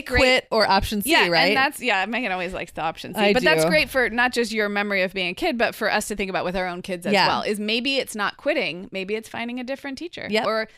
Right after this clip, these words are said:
Speaker 1: a different schedule or
Speaker 2: Yeah.
Speaker 1: taking a break.
Speaker 2: Yeah.
Speaker 1: Okay, you were gonna say something
Speaker 2: Okay,
Speaker 1: else.
Speaker 2: so swimming. So Clara took swim lessons,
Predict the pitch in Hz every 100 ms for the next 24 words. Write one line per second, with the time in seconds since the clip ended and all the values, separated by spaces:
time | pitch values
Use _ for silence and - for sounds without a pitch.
0 | _ 208 240 269 - 220 - 220 151 -
1 | 226 254 233 185 226 262 254 - - -
2 | 190 160 185 190 240 240 226 202 - 196
3 | 180 - 247 254 240 254 185 170 - _
4 | 208 233 277 247 269 269 262 - 208 196
5 | 185 - 196 185 180 -